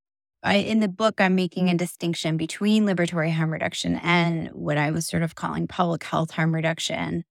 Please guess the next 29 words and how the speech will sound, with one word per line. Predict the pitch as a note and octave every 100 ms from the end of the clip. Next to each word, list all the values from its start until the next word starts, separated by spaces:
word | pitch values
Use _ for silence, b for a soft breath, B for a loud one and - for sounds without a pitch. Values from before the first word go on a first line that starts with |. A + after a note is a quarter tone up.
| _ _ _ _ -
because | F#3+ G#3 - - G#3 G3+ G3+ F#3+ -
I | F#3+
wanted | F#3+ G3 G#3+ G#3
to, | G3+
like, | G3 F#3
name | F#3 F3+ F3+ F3
the | E3
ways | D#3+ E3+ E3+ E3 E3 - _ _ _
that | F#3 -
public | - F3+ F#3 -
health | - A#3+ G3+
had | - F3 F3
really | F3 F#3+ F#3+ F#3+ - _ -
distorted | F3+ - - G3 G3 G3 F#3+
and | E3+ E3+
co-opted, | - E3+ D#3+ E3 - - D#3+ - F3 F3 _ _ _
and | A#3 C4+
social | - F#3+ -
services | E3 D3 E3 E3 E3
and | D#3+
social | D#3+ E3+ D#3+
work | D#3 C#3+ -
had | - E3
distorted | E3+ - F#3+ F#3+ F#3
and | E3+ E3
co-opted | - D#3+ D3+ D#3 - D#3 C#3+ C#3+ _ _ _ _
this | F#3 G3+ G3
very | F3+ F3 F3+ F#3 F#3
rich, | E3+ E3+ E3+ - -